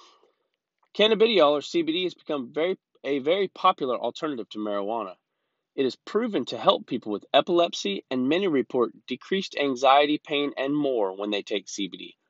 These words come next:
Also, C B D products cannot contain more than point three percent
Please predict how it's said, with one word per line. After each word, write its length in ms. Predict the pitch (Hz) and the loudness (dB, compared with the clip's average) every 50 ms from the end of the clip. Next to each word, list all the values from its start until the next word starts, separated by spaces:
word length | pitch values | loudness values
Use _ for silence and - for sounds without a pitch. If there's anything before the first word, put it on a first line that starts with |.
| _ _ _ _ _ _ _ _ _ _ - | _ _ _ _ _ _ _ _ _ _ 4
Also, 420 | 123 147 180 170 - 147 120 110 107 | 6 6 6 4 4 2 2 2 0
C 240 | - - - 175 | -2 2 2 4
B 80 | 151 147 | 4 4
D 120 | 143 139 135 | 2 2 2
products 360 | - 135 120 117 - - - | 2 2 2 2 0 -6 -10
cannot 440 | - - 120 107 110 123 123 85 - | -12 -10 -8 -6 -6 -6 -6 -6 -8
contain 340 | 113 104 - 110 104 101 104 | -10 -10 -8 -6 -6 -4 -4
more 160 | 101 101 98 | -4 -4 -4
than 180 | 101 101 92 - _ _ _ _ _ _ _ _ _ _ _ - | -4 -6 -8 -10 _ _ _ _ _ _ _ _ _ _ _ -10
point 380 | - - 190 196 202 - - - | -2 2 4 4 4 2 -2 -10
three 380 | - - - 139 147 160 156 | -12 -4 0 2 4 4 2
percent 520 | - - - 143 - - - 135 120 107 | 0 -4 -12 -10 -6 -2 -2 -2 -2 -2